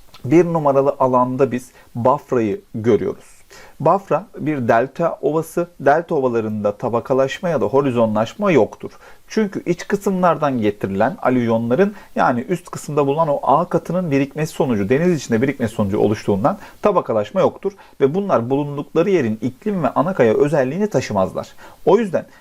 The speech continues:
e, tabakalaşmanın görülmediği dediği için ben bir numarayı doğru cevap olarak alacağım. Ama bunun yanında beş numaradaki Terra Rossa, yine dört numarada Terra Rossa toprakları,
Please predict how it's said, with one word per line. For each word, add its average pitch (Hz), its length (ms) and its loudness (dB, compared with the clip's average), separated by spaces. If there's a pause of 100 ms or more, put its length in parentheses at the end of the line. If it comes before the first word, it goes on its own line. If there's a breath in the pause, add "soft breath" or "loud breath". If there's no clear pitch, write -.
(160 soft breath)
e, 117 140 0
tabakalaşmanın 170 720 0
görülmediği 165 520 2
dediği 147 260 0
için 147 220 -6
ben 131 220 2
bir 156 140 2
numarayı 143 320 2
doğru 135 200 4
cevap 104 280 2
olarak 170 180 0
alacağım. 98 300 2 (280 soft breath)
Ama 156 180 -2
bunun 196 120 -6
yanında 123 300 -2
beş 165 240 0
numaradaki 151 360 -4
Terra 127 200 2
Rossa, 101 320 -2 (260 loud breath)
yine 151 220 -2 (240 loud breath)
dört 147 260 2
numarada 135 280 0
Terra 110 180 2
Rossa 104 300 -2
toprakları, 117 640 -2